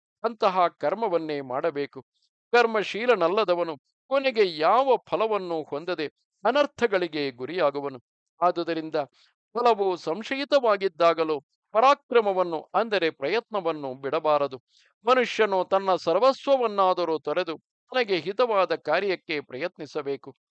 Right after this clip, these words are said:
ವಿದ್ಯೆ, ಕೌಚ, ಸಾಮರ್ಥ್ಯ, ಬಲ, ಶೌರ್ಯವೆಂಬ ಈ ಐದು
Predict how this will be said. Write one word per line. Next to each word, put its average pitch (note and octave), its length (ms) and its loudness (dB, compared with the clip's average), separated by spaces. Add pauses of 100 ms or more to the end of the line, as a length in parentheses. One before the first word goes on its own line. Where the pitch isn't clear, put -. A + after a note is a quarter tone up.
(360)
ವಿದ್ಯೆ, E3+ 480 -2 (340)
ಕೌಚ, G#3 300 -2 (400)
ಸಾಮರ್ಥ್ಯ, G#3 680 2 (300)
ಬಲ, A#3 180 2 (320)
ಶೌರ್ಯವೆಂಬ A3+ 800 2
ಈ F#3+ 380 -8
ಐದು F#3 360 -6